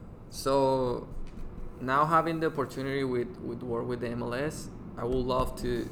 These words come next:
to see all those soccer community in Charlotte coming together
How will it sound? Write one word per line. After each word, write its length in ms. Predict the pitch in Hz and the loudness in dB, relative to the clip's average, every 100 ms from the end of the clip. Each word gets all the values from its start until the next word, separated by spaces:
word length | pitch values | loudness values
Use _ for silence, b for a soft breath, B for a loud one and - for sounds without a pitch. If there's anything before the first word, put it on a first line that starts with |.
| - | -8
to 120 | - | -6
see 400 | 120 - 123 120 - - - | -6 -4 -2 -2 -6 -12 0
all 240 | 139 135 127 | 4 6 4
those 640 | 127 127 123 - - - - - - | 4 4 2 -2 -10 -10 -12 -12 -10
soccer 400 | - 131 127 131 | 0 0 2 0
community 540 | - 123 120 120 120 | 0 -4 -4 -2 -2
in 140 | 113 | -4
Charlotte 440 | 101 113 120 - 117 - - - | -4 -4 -2 -4 -6 -8 -12 -10
coming 320 | - 123 120 117 | -2 0 0 -2
together 520 | 127 113 113 117 | -2 0 0 -2